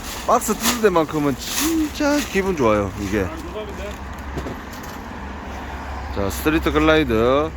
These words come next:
스페셜 일, 이, 사 버전 요런 식으로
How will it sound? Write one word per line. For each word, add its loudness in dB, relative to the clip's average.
스페셜 4
일, 6
이, 8
사 4
버전 6
요런 6
식으로 6